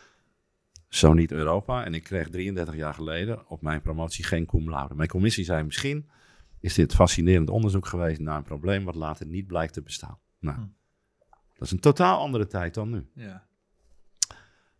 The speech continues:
Speaker 1: En het mooie is, ik kwam toen Ab Osterhaus tegen, die werkte ook bij het R I V M.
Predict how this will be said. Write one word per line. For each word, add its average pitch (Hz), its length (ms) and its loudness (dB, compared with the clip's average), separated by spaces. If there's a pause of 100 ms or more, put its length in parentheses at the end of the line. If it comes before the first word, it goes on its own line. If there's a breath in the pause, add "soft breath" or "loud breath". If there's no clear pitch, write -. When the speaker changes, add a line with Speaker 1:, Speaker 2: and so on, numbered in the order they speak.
(120)
Speaker 1:
En 107 420 6 (360)
het 104 160 0
mooie 127 380 10
is, 92 340 0
ik - 120 -8
kwam 104 520 4
toen 123 400 0 (140)
Ab 101 220 2
Osterhaus 95 560 4
tegen, 80 300 0
die 104 120 0
werkte 82 320 2
ook 117 160 6
bij 90 100 4
het 78 100 2
R - 140 -6
I 69 80 -8
V 65 40 -14
M. 67 180 -10